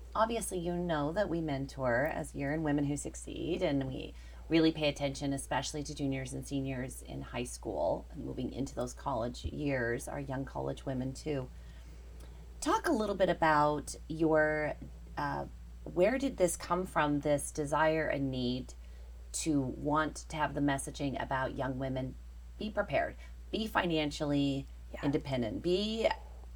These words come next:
Speaker 1: you know, ready to go economically? Where does that come from, and what are your thoughts on that for young women?
Speaker 2: You know,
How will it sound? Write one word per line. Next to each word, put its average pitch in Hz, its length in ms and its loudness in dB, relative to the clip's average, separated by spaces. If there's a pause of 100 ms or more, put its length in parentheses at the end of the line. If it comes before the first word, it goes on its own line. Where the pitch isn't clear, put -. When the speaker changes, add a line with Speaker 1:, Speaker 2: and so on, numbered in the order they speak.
(300)
Speaker 1:
you 156 160 4
know, 127 320 2
ready 170 300 10
to 185 140 -2
go 127 600 6
economically? 120 840 -2 (480)
Where 196 180 6
does 226 160 4
that 175 180 6
come 156 280 -2
from, 151 200 2
and 139 80 2
what 156 120 0
are - 20 0
your 170 140 -2
thoughts 143 360 0
on 139 100 -2
that 120 180 -2
for 139 80 -8
young 131 260 -4
women? 110 360 -4 (360)
Speaker 2:
You 294 140 12
know, 285 160 12